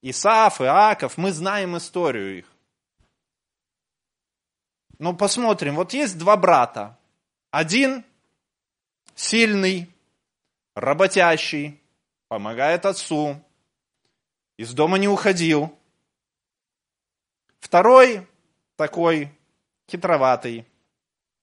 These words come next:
маменькин сыночек, куда-то сбежал из дома, где-то шлялся двадцать лет.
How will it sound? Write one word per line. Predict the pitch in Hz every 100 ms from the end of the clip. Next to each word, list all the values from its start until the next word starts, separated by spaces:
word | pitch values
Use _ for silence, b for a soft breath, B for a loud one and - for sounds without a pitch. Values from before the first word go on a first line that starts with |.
| _ _ _ _ -
маменькин | 139 175 170 160 156
сыночек, | - 135 120 110 113
куда-то | - 143 185 180
сбежал | 151 151 147 151 131
из | 117
дома, | 117 113 107 107 _ _ _ _ _ _ _ _
где-то | 131 175 175
шлялся | 156 151 135 127 123 117 113 - _ _ _ _ _ _
двадцать | 123 123 123 120 -
лет. | 117 113 -